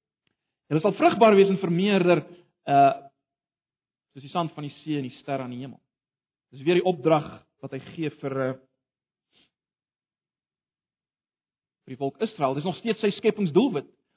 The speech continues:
om die aarde te vul met sy mense, sy beelddraers. Nou, wat doen Farao? Wat doen Farao? Farao kom staan direk in die pad daarvan. Farao weerstaan dit.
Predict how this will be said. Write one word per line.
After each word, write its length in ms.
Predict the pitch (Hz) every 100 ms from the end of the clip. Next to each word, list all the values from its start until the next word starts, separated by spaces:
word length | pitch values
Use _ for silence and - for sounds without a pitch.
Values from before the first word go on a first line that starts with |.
| -
om 100 | 185
die 100 | 180
aarde 380 | 202 233 220 208
te 80 | 196 - -
vul 500 | 294 208 175 175 - -
met 160 | 190 185 -
sy 140 | 208
mense, 480 | 202 254 294 - - _ _ -
sy 80 | 190 151
beelddraers. 520 | 220 269 151 113 - _ _ _ -
Nou, 220 | 262 262 135 -
wat 160 | 180 330
doen 160 | 339 -
Farao? 420 | 285 269 180 113 - _ _ _
Wat 140 | 302 339
doen 100 | 302
Farao? 340 | 226 170 - - _ _ _ _ _ _ _ -
Farao 300 | 320 339 339
kom 120 | 320 -
staan 260 | 311 311 294
direk 260 | 254 285 285
in 80 | 285
die 80 | -
pad 220 | 277 262
daarvan. 320 | 220 - 139 - _ _ -
Farao 480 | 277 302 311 294 - - _ _ _ _ 139
weerstaan 720 | 226 254 - - 277 277 220
dit. 100 | 135